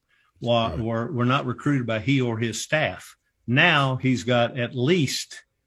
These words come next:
Speaker 1: at least with what's coming in next fall, twenty players coming in that he and his staff have recruited to their system. So, uh,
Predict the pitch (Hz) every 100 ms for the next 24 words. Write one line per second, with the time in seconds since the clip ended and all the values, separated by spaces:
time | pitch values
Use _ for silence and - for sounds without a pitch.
0 | _ _ - 120 120 135 156 123 - 113
1 | 117 120 - 127 117 113 113 - - 139
2 | 117 107 - 135 135 123 101 - 139 135
3 | 117 107 120 113 110 110 110 113 107 127
4 | 120 117 110 113 113 - 120 110 - -
5 | 151 135 98 - 113 110 104 - 120 107
6 | 113 95 - 139 - - 92 90 110 107
7 | 104 104 98